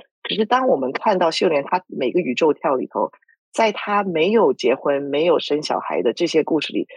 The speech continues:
她都是这些她的一些技能的无限的多重的潜力，呃，发展，所以她可以成为一个越剧，上台演戏的越剧演员，她可以是一个武打巨星。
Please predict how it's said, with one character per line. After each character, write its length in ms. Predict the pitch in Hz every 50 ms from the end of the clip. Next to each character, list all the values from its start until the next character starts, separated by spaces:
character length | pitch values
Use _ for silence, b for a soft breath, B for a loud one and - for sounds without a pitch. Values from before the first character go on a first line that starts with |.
| B B B _ - -
她 100 | - 196
都 200 | - - 226 226
是 380 | 220 - - - 185 156 - _ _ _ _ _ _ _ _ _ _ _ -
这 280 | - - 240 220 196
些 360 | 190 - - 190 180 170 165 165
她 340 | - - - - 170 180
的 140 | 180 175 160
一 160 | - - 170
些 320 | 160 - - - 160 151 151
技 220 | - - 202 175
能 240 | 147 135 127 127 131
的 240 | - 143 135 139 - b b b b b b _
无 200 | - 143 143 151
限 460 | 180 - - - 214 190 156 143 135 120
的 320 | - 135 127 98 - -
多 220 | - 180 180 170 175
重 360 | - - - 139 131 135 131
的 320 | 131 143 135 120 104 - -
潜 260 | - - - - 104 107 127
力， 280 | - - 87 - - - - _ _ _ -
呃， 440 | - 117 113 73 - - - - -
发 180 | - - 147 151
展， 240 | 143 - 117 76 - - B B B B _ -
所 140 | - 175
以 60 | 160 147
她 180 | - - 160
可 180 | - - - 156
以 120 | 147 139
成 180 | - - - 123
为 160 | 135 131 135
一 80 | 131 127
个 140 | 147 135
越 200 | 127 147 151 139
剧， 460 | 127 - - 139 131 123 117 113 - - _ _ _ _ _ -
上 240 | - - 202 165 143
台 240 | - - 131 127 135
演 320 | 135 - - - 117 101
戏 180 | - - - 156
的 100 | 127 120 - - _ - - -
越 140 | 180 160
剧 120 | 147 - 151
演 100 | 139 101
员， 180 | 85 101 123 - B B B B B
她 100 | - 180
可 160 | 180 - 214 185
以 80 | 156
是 200 | 143 - - 185
一 40 | 165
个 160 | 156 156 147
武 220 | - - 185 190 196
打 180 | 190 135 120
巨 220 | 135 - - 160 156
星。 260 | - - 156 160